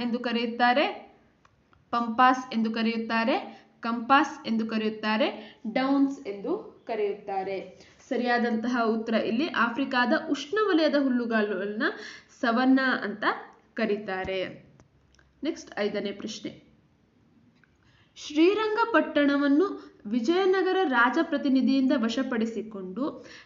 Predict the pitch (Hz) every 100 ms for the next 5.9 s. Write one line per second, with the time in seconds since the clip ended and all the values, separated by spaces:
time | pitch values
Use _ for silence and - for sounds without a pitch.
0 | 233 262 302 392 370 359 339 330 294 269
1 | 262 262 233 220 220 220 226 427 508 262
2 | 247 - 254 226 240 330 254 208 196 196
3 | - - - - 240 269 392 453 339 294
4 | 294 294 285 277 269 269 214 208 214 220
5 | 202 262 - - 220 208 196 240 339